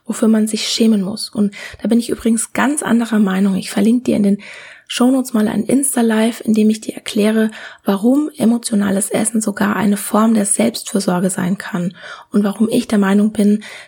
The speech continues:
dass emotionales Essen wieder gesellschaftlich akzeptiert sein sollte. So, wir haben jetzt die Theorien zur Emotionsregulation,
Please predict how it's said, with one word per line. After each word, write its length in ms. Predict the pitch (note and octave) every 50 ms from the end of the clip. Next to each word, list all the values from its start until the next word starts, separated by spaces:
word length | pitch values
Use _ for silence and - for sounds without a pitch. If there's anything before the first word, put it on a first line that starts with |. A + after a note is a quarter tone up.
| _
dass 220 | - G3+ G3+ G3 - -
emotionales 720 | - G3+ G#3+ G#3+ G#3+ - - A3+ G3 F#3+ F#3+ F#3+ - -
Essen 460 | - G3 G3+ - - A3 G#3+ G#3 - -
wieder 260 | A#3 A3 - A#3 G#3
gesellschaftlich 840 | G#3 - G3 - - G3 G#3 - - G#3 - - - G3 - - -
akzeptiert 560 | - - - - G#3 - - - G#3 F#3+ F#3
sein 220 | - - F#3 F#3 G3
sollte. 420 | - - D#3 - - G#3 E3+ G#3+ - - _ _ _ _ _ _ _ _ _ _ _ _ _ _ _ _ _ - - - - - - - - - - - - - - - - _ _ _ _ _ _ _ _ _ _ _ _ _ _ _
So, 320 | - - - G3 F#3+ E3+ F3 - - - _ _ - - - -
wir 180 | - G#3+ A#3 A3
haben 220 | A#3 A3+ B3 C4+
jetzt 440 | B3 A#3 A3 A3 - - - _ _
die 120 | G3 F#3+ G3
Theorien 640 | - - G#3 G3 F#3+ - - C4+ C4+ C#4+ D4 D4 D#4 -
zur 380 | - - - G#3+ G#3+ G#3 G3+ G3+ -
Emotionsregulation, 1400 | - G3+ G3+ G3 G3+ - - A#3+ C4+ D4 - - - A#3+ A#3+ B3 A#3 A3+ A3 A3 - - A#3 G#3+ G#3+ G#3+ G#3+ G#3+ G#3+